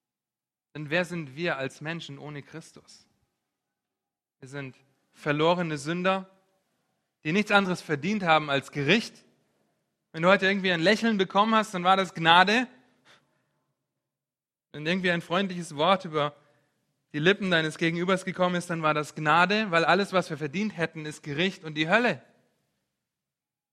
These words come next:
Sehr erbaulich fürs Selbstwertgefühl.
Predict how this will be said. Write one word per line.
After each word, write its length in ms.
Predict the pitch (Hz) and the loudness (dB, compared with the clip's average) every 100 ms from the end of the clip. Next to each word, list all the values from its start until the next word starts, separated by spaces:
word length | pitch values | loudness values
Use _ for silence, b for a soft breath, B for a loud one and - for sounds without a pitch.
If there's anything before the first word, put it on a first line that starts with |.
| _ _ _ _ _ _ _ _ _ - | _ _ _ _ _ _ _ _ _ -6
Sehr 100 | 147 | -4
erbaulich 400 | 139 151 165 131 | 0 0 0 -4
fürs 220 | 143 117 | -10 -8
Selbstwertgefühl. 800 | 156 - - 135 135 - 139 | -6 -6 -6 -8 -8 -10 -8